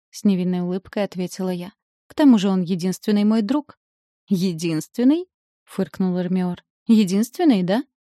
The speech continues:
Хм, а я?» «Ты король, Эрмиор», — также невинно улыбаясь, ответила я и похвалила себя. Мое лицо выглядело куда непринужденнее, чем собранное и сердитое лицо Эрмиора. Стрела поразила цель.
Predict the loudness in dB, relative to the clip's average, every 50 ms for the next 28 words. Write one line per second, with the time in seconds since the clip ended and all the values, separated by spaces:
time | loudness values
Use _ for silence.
0 | _ _ _ 0 4 4 4 4 2 -4 -6 -10 _ _ _ _ -2 0 0 0
1 | 0 -2 -4 -6 -8 -10 _ _ _ _ _ _ _ _ _ _ _ _ _ -4
2 | -2 -2 -2 -2 -2 0 0 0 0 -2 -4 -8 _ _ -6 -4 -2 0 0 2
3 | 2 0 -2 -6 -10 _ _ _ _ _ _ _ _ _ _ _ _ -4 -2 -2
4 | -4 -2 0 2 4 4 4 4 2 0 -2 -2 -2 -2 -4 -4 -4 -4 -4 -4
5 | -6 -6 -8 -8 -8 -6 -6 -8 -6 -6 -6 -6 -6 -6 -6 -6 -6 -6 -6 -8
6 | -8 -12 -16 -12 -8 -6 -4 -4 -2 -4 -4 -4 -6 -8 -8 -8 -6 -6 -6 -8
7 | -10 _ _ _ _ _ _ -4 -2 -2 0 0 0 0 -2 -2 -4 -4 -4 -2
8 | 0 0 0 0 0 -2 -2 -4 -4 -4 -6 -6 -6 -6 -4 -2 0 2 2 2
9 | 2 0 -2 -2 -2 -2 -2 -4 -4 -2 0 2 2 2 2 0 -4 -8 -6 -6
10 | -4 -4 -6 -6 -6 -6 -4 -4 -2 0 2 2 2 2 0 -2 -4 -6 -6 -6
11 | -6 -6 -6 -6 -4 -4 -4 -4 -4 -4 -4 -4 -4 -4 -4 -6 -6 -6 -4 -4
12 | -4 -2 -2 -2 -2 -2 -2 -2 -4 -4 -6 -8 -10 _ _ _ _ _ _ _
13 | _ -20 -14 -10 -6 -4 -2 -2 -2 -4 -6 -6 -6 -4 -4 -4 -4 -4 -4 -4
14 | -6 -8 -8 -8 -8 -8 -8 -8 -10